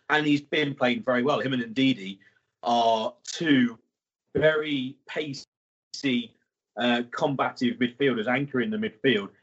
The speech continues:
and gives the ability of Maddison and the two wide players along with the forward to not have to get back all the time because they're gonna sit there and get across the park. They can also cover for fullbacks going forward, which we replace Simpson with Pereira, who looks a,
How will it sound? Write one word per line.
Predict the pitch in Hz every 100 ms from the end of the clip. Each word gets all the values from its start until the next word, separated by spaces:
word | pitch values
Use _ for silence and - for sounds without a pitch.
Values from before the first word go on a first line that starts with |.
| _
and | 117 120
gives | 135 135
the | 123
ability | 110 113 - 113
of | 107 - -
Maddison | 117 120 - 127 113
and | 107 104
the | 98 _ _
two | - 143
wide | 123 123 113 -
players | 113 107
along | 107 113 110
with | 101
the |
forward | - 131 107 101 _ _ _ _
to | 127
not | 135 139 139
have | - 143
to | -
get | 123 139 -
back | 135 -
all | 101
the | 98
time | 120 123
because | 123 117 _ _ _ _ _ _ - 131
they're | 123 131
gonna | 127
sit | 139 151
there | 135 127
and | 123
get | 135
across | 135 143 135
the | 135
park. | - 160 - - _ -
They | 120
can | 131
also | 156 139 120
cover | - 131 107 - _ _ _
for | 120
fullbacks | 165 160 127 127 -
going | 131 120 113
forward, | - 127 151
which | 135 120
we | 113
replace | 107 139 120
Simpson | 143 120 113 110
with | 101 -
Pereira, | 123 131 107
who | 113
looks | 120
a, | -